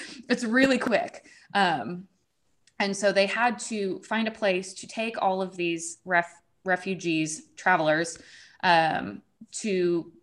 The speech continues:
be processed. Now, everyone that has been received, um,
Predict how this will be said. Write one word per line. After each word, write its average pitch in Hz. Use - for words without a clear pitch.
be 185
processed. -
Now, 180
everyone 226
that 202
has 180
been 170
received, 208
um, 156